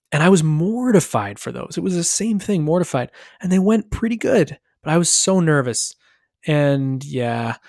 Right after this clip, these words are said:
so, and then with the Laracon stuff and with, uh, like, a,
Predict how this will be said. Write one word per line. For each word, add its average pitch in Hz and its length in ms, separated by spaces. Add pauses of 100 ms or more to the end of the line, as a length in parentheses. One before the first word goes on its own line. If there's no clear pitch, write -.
(200)
so, 160 440
and 175 180
then 175 140
with 170 120
the 160 80
Laracon 151 500
stuff 135 420
and 135 120
with, 131 140 (380)
uh, 131 320
like, 131 260
a, 135 140